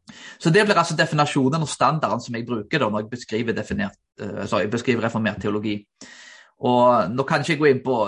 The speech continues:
trettitre kapitler i en bekjennelse. Nå må jeg jo åpenbart oppsummere mye av de tingene da som står i bekjennelsene, eh,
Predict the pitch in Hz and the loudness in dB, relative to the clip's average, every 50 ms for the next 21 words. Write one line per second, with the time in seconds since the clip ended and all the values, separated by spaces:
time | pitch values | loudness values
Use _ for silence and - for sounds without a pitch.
0 | 87 87 - - - - 139 127 131 127 127 - 120 120 - 123 120 - - 104 | -4 -6 -12 -12 -8 -6 -6 -4 -4 -6 -2 -2 -4 -2 -2 -4 -2 -2 -2 -2
1 | - 135 135 139 113 110 104 120 - 117 104 95 101 110 - - 156 156 139 135 | -2 -2 -2 -2 -2 -4 -6 -6 -4 -4 -4 -4 -4 -10 -8 -8 -6 -6 -4 -2
2 | 123 117 123 120 120 120 - - 113 104 113 - - 135 131 - - - 120 117 | -2 -2 0 0 -2 -2 -2 -2 -2 -2 -2 -2 -2 -4 -4 -4 -8 -8 -4 -4
3 | 104 95 101 101 120 117 110 101 101 - - 107 98 - 104 104 - 113 110 117 | -4 -4 -4 -4 -4 -4 -4 -4 -4 -4 -6 -6 -4 -6 -6 -6 -6 -6 -4 -4
4 | 107 98 - 82 - - 110 101 - - 151 180 180 120 101 101 - - 107 110 | -6 -6 -8 -10 -10 -10 -10 -8 -2 0 0 2 2 0 -2 -2 -2 -2 -2 0
5 | 110 104 - - 101 90 92 - - _ _ - - - - _ _ _ _ - | -2 -2 -4 -6 -6 -6 -8 -10 -12 _ _ -20 -20 -20 -20 _ _ _ _ -8
6 | - 52 - - 60 | -6 -4 -4 -4 -6